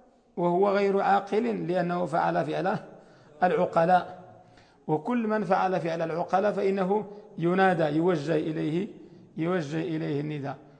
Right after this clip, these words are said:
سرق وهرب، وكل من سرق وهرب يوجه إليه النداء: "يا فلان، يا"، أه؟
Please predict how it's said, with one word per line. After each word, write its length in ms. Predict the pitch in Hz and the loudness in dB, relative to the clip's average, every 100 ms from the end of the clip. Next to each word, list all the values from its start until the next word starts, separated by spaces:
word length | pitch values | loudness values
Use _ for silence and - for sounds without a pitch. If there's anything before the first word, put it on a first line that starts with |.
| _ | _
سرق 380 | - 202 220 - | -2 0 0 0
وهرب، 420 | 220 165 147 139 - - - - | 0 0 -2 -4 -10 -20 -20 -6
وكل 220 | 196 196 226 | -4 -2 -2
من 200 | 214 208 | 0 -2
سرق 340 | 185 196 190 | -2 -2 -2
وهرب 420 | 190 175 196 220 - - - | 0 2 2 0 -2 -8 2
يوجه 440 | 202 196 185 175 | 4 4 2 0
إليه 240 | 180 170 | 0 -2
النداء: 300 | 175 175 170 | -2 -2 0
"يا 180 | 180 220 | 2 2
فلان، 400 | 185 196 202 143 - - | 2 0 0 -2 -8 -2
يا"، 440 | 175 180 170 - - - 185 | 2 4 2 -6 -20 -14 -8
أه؟ 160 | 190 | -8